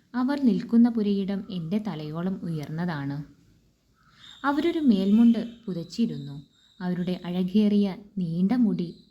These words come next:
അനുസരണക്കേട് കാണിച്ചു കൊണ്ടിരിക്കുന്നു. അതിനും അറിയാം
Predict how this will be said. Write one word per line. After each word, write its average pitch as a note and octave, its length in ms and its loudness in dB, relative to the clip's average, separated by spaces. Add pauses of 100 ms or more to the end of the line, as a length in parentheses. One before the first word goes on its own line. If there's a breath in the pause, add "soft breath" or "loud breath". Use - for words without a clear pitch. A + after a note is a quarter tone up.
അനുസരണക്കേട് F#3+ 840 -2
കാണിച്ചു E3 460 -8
കൊണ്ടിരിക്കുന്നു. D3 680 -8 (1300)
അതിനും D4 460 2
അറിയാം F3+ 500 -2